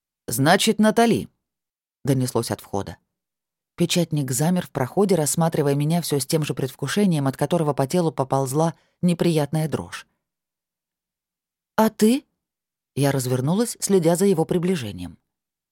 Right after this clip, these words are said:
"Самуил". Он чуть вскинул голову и усмехнулся, когда не дождался эмоциональной реакции. "Печатник Самуила", напомнила я. "Это пока", улыбнулся он и всё же сумел ввести меня в ступор.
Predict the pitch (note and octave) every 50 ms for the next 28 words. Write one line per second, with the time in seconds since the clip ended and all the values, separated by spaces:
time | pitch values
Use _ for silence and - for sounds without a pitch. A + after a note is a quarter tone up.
0 | _ _ _ _ _ - - C3 B2+ B2+ F#3+ A#3+ A3+ E3+ D#3+ F3+ F#3+ _ _ _
1 | _ _ _ _ _ _ _ _ _ _ _ _ - D3 D3 C3 - D3+ - -
2 | - - - D3+ C3+ C3+ B2+ C3 A#2+ C#3+ F#3 G3+ F3+ D3 C3+ C#3 C3+ C3+ C#3 D3+
3 | - - G#3+ A3+ - A#3+ G#3+ D3+ A2 - - - - A#2 A#2+ B2 A#2 A#2+ A2+ A#2
4 | A#2 A#2 A2+ C3 C3 C3 - C#3 B2+ B2 B2+ B2+ - C3 B2 B2 A#2 A#2 A#2+ B2
5 | - B2+ A2+ G2 - - - - - - _ _ _ _ _ _ _ _ _ _
6 | _ _ _ _ _ _ _ _ _ _ _ _ _ _ - C4+ C4+ - F#4 D#4+
7 | - - D3 C3+ - - - E3 D#3 D#3 D3 C#3 B2+ C3 B2+ - _ _ _ _
8 | _ _ _ - C3+ C3 C3 C3+ A#2+ A#2+ A#2 A2+ G#2+ A2 G#2+ G2+ G2 - _ _
9 | _ _ _ _ _ _ _ _ _ _ _ _ _ _ - A2 C3+ E3 E3 G3+
10 | - B3 B3+ B3+ - E3+ F#2+ - _ _ _ _ _ _ _ _ _ _ _ _
11 | _ _ - C3+ C3+ C3 B2+ A#2+ C3+ F3 G3+ A3+ A3 - C#3 B2 A2+ G#2+ - -
12 | _ _ _ _ F3 E3+ - - G#3 G3+ A#3 A3+ - C4+ A#3+ G3+ D3 A#2+ A2+ A2+
13 | B2+ B2 - - A#2+ A2 G#2+ A2+ A2+ - - A2 G2 - - - -